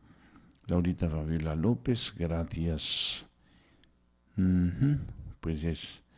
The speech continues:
ciento treinta y cuatro días transcurridos y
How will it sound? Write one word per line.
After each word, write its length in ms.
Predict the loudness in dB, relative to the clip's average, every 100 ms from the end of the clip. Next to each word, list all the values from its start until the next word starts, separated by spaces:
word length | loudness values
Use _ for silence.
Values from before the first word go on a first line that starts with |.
| -20 -20 _ _ _ _ _ -20
ciento 440 | -10 0 2 2 2
treinta 400 | 4 4 4 4
y 160 | 2
cuatro 580 | 0 -6 0 0 2 -2
días 400 | 2 2 2 -2
transcurridos 960 | -4 -2 -4 -6 -2 0 2 2 -2 -2
y 300 | 2 2